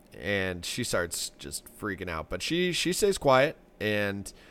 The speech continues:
uh, in the meantime, Juno discovers cave markings from previous explorers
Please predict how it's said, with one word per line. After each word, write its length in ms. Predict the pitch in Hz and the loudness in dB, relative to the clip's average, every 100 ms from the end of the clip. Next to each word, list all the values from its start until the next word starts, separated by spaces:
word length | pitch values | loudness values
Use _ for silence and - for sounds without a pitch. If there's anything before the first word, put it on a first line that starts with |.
| - - | -20 -12
uh, 300 | - 101 95 92 | 2 6 6 4
in 100 | 110 | 0
the 60 | 117 | 0
meantime, 600 | 147 147 147 143 135 117 | 2 4 6 6 4 0
Juno 440 | 123 151 147 143 | 0 4 6 6
discovers 680 | 127 - 131 117 113 104 - | 4 2 4 6 4 2 0
cave 320 | - 175 135 | 6 6 6
markings 480 | 120 117 135 147 - | 4 2 0 -4 0
from 240 | 120 107 | 0 2
previous 480 | - 175 190 190 - | 4 4 6 4 2
explorers 800 | 135 - 104 95 104 123 - | -2 0 2 2 2 -2 -6